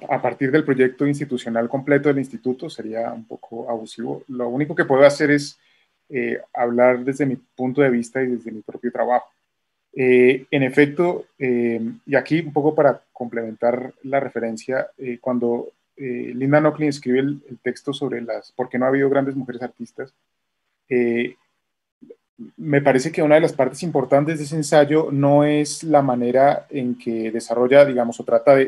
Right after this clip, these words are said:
de, de justificar por qué no lo ha, ha habido grandes mujeres artistas, sino la, la entrada de ese ensayo, que tiene que ver con la, el reconocimiento del presente,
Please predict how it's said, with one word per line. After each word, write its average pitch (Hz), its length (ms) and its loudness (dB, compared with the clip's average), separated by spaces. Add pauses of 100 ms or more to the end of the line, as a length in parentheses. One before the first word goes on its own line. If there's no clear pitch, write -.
de, 123 140 -12
de - 200 -18
justificar 120 540 -6
por 135 160 0
qué 143 120 -2
no 135 120 0
lo 131 120 2
ha, 127 300 -6
ha 123 40 0
habido 127 300 0
grandes 123 280 -6
mujeres 120 240 -8
artistas, 135 340 -10
sino 123 160 -4
la, 120 220 0 (400)
la 135 100 0
entrada 147 380 10
de 143 60 6
ese 147 100 -2
ensayo, 139 420 2 (480)
que 131 80 2
tiene 139 240 2
que 151 140 6
ver 127 240 4
con 147 400 2
la, 147 280 6
el 147 120 4
reconocimiento 143 1000 2 (100)
del 143 260 2
presente, - 560 0